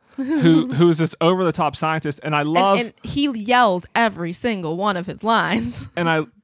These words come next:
Speaker 1: and I loved at the beginning when you first meet him, they're unloading boxes of
Speaker 2: <laughs>
Speaker 1: equipment, and, you know, it's, it's the eighties, so they're like, "Okay, well,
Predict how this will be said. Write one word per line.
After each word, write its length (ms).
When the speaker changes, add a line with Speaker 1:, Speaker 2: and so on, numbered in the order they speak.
Speaker 1:
and 100
I 80
loved 480
at 140
the 60
beginning 360
when 80
you 80
first 320
meet 180
him, 360
they're 300
unloading 500
boxes 880
of 280
Speaker 2:
<laughs> 0
Speaker 1:
equipment, 600
and, 540
you 100
know, 120
it's, 100
it's 180
the 140
eighties, 340
so 140
they're 100
like, 220
"Okay, 180
well, 300